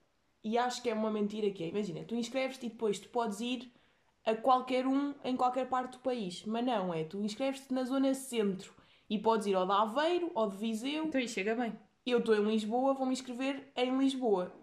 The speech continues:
Speaker 1: Lisboa não engloba a área de Viseu, portanto, quando estou cá não posso ir ao de Viseu. Estás a perceber? Ou seja,
Speaker 2: Tá bem, mas isso és tu que estás muito deslocada. Para uma pessoa normal, o que dá jeito é poder ir a vários assim.
Speaker 1: Uma pessoa que esteja em Coimbra e seja daqui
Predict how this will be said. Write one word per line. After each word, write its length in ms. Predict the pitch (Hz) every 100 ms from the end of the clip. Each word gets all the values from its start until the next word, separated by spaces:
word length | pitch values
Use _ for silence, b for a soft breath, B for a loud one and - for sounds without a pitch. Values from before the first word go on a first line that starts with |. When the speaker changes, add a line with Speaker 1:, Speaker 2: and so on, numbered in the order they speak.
| - -
Speaker 1:
Lisboa 400 | 202 190 196 214
não 160 | 214 220
engloba 600 | 220 214 208 214 185 180
a 140 | 180
área 240 | 202 208 220
de 60 | 202
Viseu, 320 | 214 233 233
portanto, 260 | 190 202 185
quando 120 | 208
estou 140 | 202 208
cá 160 | 226
não 140 | 226 226
posso 300 | 226 233 240
ir 60 | 233
ao 120 | 233
de 80 | 214
Viseu. 460 | 240 240 220 185 180 _ _ _ _ _ _ _
Estás 220 | - 202
a 40 | 196
perceber? 300 | 190 226 226
Ou 60 |
seja, 360 | 208 202 196 185 -
Speaker 2:
Tá 160 | 220
bem, 220 | 208 302 277
mas 220 | 190 196
isso 180 | 220 262
és 140 | 254
tu 160 | 311 269
que 80 |
estás 260 | - 262 262
muito 240 | 254 285 269
deslocada. 520 | 254 269 254 214 170
Para 80 | 196
uma 180 | 233 226
pessoa 240 | - 240
normal, 600 | 220 214 196 185 202 220
o 100 | 240
que 80 | 208
dá 160 | 226 220
jeito 220 | 254 247
é 80 | 254
poder 240 | 226 254
ir 160 | 254 247
a 20 |
vários 420 | 233 233 254 262 254
assim. 200 | 262 233
Speaker 1:
Uma 80 |
pessoa 200 | 254 254
que 80 | 240
esteja 140 | 240 240
em 40 | 233
Coimbra 440 | 226 226 214 196
e 40 | 196
seja 260 | 208 202 196
daqui 540 | 190 190 214 220 226